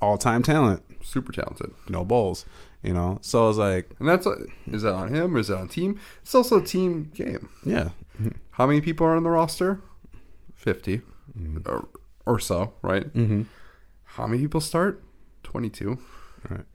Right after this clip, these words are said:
Speaker 2: You have eleven starters on offense, eleven starters on defense. How many people, like, relatively, how many people, in fact, in, in, how many people impact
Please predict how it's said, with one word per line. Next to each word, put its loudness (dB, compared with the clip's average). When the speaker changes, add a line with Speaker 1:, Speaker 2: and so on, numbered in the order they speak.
Speaker 2:
You -4
have -2
eleven 2
starters 2
on 4
offense, 2
eleven 2
starters 2
on 2
defense. 0
How -6
many 0
people, -4
like, -2
relatively, 8
how 2
many 2
people, -2
in 0
fact, 2
in, -4
in, -6
how 2
many 2
people -2
impact -4